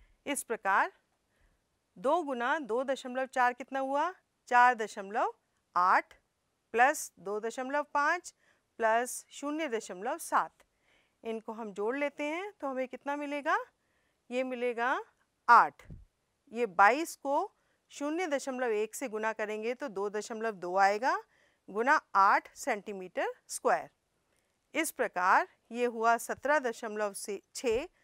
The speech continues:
सेंटीमीटर स्क्वायर। शेष बचे ठोस का पृष्ठीय क्षेत्रफल इस प्रकार आएगा, सत्रह दशमलव छः सेंटीमीटर स्क्वायर।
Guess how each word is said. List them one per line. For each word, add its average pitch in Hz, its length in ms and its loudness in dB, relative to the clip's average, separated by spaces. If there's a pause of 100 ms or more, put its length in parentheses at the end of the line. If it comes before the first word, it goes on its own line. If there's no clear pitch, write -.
(160)
सेंटीमीटर 240 760 -4 (120)
स्क्वायर। 185 420 0 (540)
शेष 427 420 0
बचे 247 440 -4 (260)
ठोस 330 380 -4
का 226 340 2 (400)
पृष्ठीय 277 440 -4
क्षेत्रफल 214 640 -4 (140)
इस - 160 -4
प्रकार 190 420 0
आएगा, 180 420 0 (420)
सत्रह 269 560 0
दशमलव 226 600 -6
छः 262 460 -6
सेंटीमीटर 196 800 -6 (140)
स्क्वायर। - 400 -4